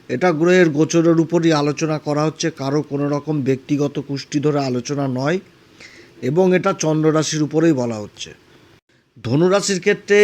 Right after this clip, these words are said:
এই সেপ্টেম্বর মাসে গ্রহদের অবস্থান এরূপ থাকছে। রাশির যেটা তৃতীয় ঘর কুম্ভ রাশি, এই ঘরে রাহু অবস্থান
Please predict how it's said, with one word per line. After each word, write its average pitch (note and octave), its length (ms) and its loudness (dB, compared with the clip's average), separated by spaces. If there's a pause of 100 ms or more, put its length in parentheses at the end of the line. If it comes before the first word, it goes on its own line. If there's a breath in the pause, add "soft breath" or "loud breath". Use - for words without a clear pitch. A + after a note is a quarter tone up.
(160)
এই F3 120 2
সেপ্টেম্বর E3+ 640 0
মাসে C#3 220 0 (120)
গ্রহদের D#3+ 500 4
অবস্থান D#3 500 0
এরূপ C#3+ 360 2
থাকছে। G#2+ 320 -8
রাশির C#3 440 -2
যেটা F3+ 260 0
তৃতীয় F#3 440 -2
ঘর F3+ 200 0 (140)
কুম্ভ F#3 280 0
রাশি, C#3 400 0
এই C3+ 140 -2
ঘরে D#3+ 220 2 (720 loud breath)
রাহু D3 320 2 (120)
অবস্থান F3 340 0